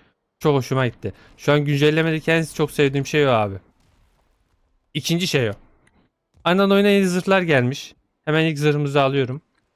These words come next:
Şöyle adettendir abi, böyle koyalım. Üstüne dursun. Hemen üstümüze giyelim. Bu arada yeni zırhımız biraz şey, e, başlangıç seviyesi gibi özellikler veriyor.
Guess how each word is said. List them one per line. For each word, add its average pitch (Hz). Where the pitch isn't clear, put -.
Şöyle 113
adettendir 110
abi, 98
böyle 104
koyalım. 101
Üstüne 101
dursun. 131
Hemen 135
üstümüze 120
giyelim. 110
Bu 175
arada 185
yeni 190
zırhımız 185
biraz 170
şey, 143
e, 117
başlangıç 147
seviyesi 143
gibi 147
özellikler 123
veriyor. 110